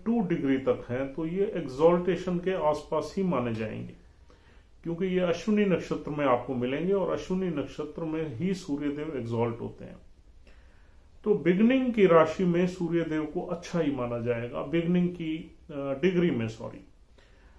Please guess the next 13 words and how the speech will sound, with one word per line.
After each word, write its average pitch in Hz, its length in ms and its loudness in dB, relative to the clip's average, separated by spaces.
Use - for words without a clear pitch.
और 156 960 6
यदि 202 460 4
सूर्य 185 480 2
देव 165 460 2
दस 156 640 -4
डिग्री 196 340 -2
के 180 140 0
आसपास 143 680 0
हैं, 160 200 -4
तो 160 320 -6
exaltation 143 840 -4
deepest 139 560 -4
रहेगी 120 480 -6